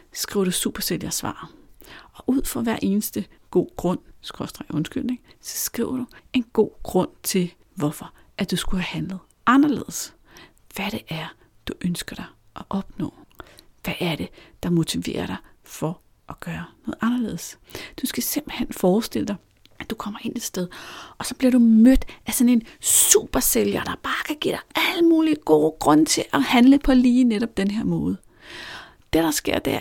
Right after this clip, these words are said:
at du i din hjerne finder din egen supersælger frem,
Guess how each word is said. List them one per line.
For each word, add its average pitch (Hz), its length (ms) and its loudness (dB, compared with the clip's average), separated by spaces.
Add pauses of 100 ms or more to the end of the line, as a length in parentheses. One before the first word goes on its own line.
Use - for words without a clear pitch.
at - 220 -4
du 285 140 6
i 294 40 6
din 240 220 2
hjerne 214 440 0 (160)
finder 220 260 2
din 226 220 0
egen 359 340 -2
supersælger - 680 -6
frem, - 220 -10